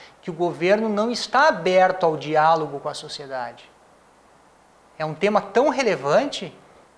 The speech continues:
e o governo fechou as portas. Isso é ruim, porque é um tema tão importante que vai mexer no bolso de todos nós, consumidores, diretamente, e que afeta a, a, a sociedade como um todo,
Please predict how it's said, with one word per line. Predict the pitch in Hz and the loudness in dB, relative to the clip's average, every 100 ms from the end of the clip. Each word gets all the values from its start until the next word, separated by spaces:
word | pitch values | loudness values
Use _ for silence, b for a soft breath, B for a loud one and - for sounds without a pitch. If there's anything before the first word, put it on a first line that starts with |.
| _ - | _ -10
e | 180 | -6
o | |
governo | 190 220 185 233 269 | 0 0 2 0 0
fechou | 247 247 240 254 | -6 -4 -4 0
as | 254 | -2
portas. | 254 240 233 233 - - - | 0 4 6 4 -2 -10 -8
Isso | 185 202 240 | -8 -4 -2
é | |
ruim, | 208 254 202 - - _ _ _ _ _ _ _ - | 0 -2 -2 -8 -20 _ _ _ _ _ _ _ -20
porque | 139 - 151 - | -18 -10 -8 -6
é | 160 | -6
um | |
tema | 165 202 220 | -4 0 0
tão | 202 - 262 | 0 0 0
importante | 311 - 202 - 160 202 202 | -2 0 0 0 -2 0 -4
que | - | -10
vai | 143 151 180 | -2 0 0
mexer | 175 170 - | -6 -8 -6
no | 202 165 | -6 -6
bolso | 139 185 214 - 147 B B B B B _ | 0 0 0 -4 -12 B B B B B _
de | - | -12
todos | 165 233 262 254 165 | -6 -2 -2 -2 -4
nós, | 165 196 214 | 2 2 2
consumidores, | - 160 - 160 139 151 190 - - - - - | -2 -6 -6 -10 -2 0 0 -2 -8 -16 -20 -14
diretamente, | 131 190 214 - 139 143 233 - 156 - _ b b b b b _ - | -4 2 2 2 -4 -4 -8 -10 -14 -20 _ b b b b b _ -10
e | 214 | -10
que | - - 240 254 254 247 233 - | -10 -8 -4 -2 -2 0 0 2
afeta | 185 - 196 220 226 | 0 2 4 4 4
a, | 214 170 - - - | 2 0 -2 -16 -2
a, | 180 - 170 | 0 2 0
a | |
sociedade | - 196 185 175 151 208 202 | 0 -6 -6 -2 2 2 2
como | 180 160 | -6 -8
um | 135 | -10
todo, | - 151 220 208 | -8 -2 -2 -2